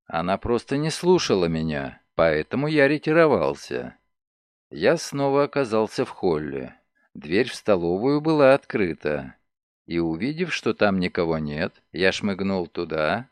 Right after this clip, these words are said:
и спрятался за дверью. Заслышав чьи-то шаги,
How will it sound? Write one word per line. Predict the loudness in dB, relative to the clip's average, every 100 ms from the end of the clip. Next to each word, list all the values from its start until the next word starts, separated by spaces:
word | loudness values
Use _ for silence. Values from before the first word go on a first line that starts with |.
| _
и | -10
спрятался | -8 -2 0 0 0 0 -4
за | -2 -2
дверью. | 0 2 2 0 -6 -8 _ _ _ _ _ _
Заслышав | -2 -2 -2 -2 -2 0 -4 -2
чьи-то | -2 -2 -2
шаги, | -2 -2 -4 -6 -6 -6 -8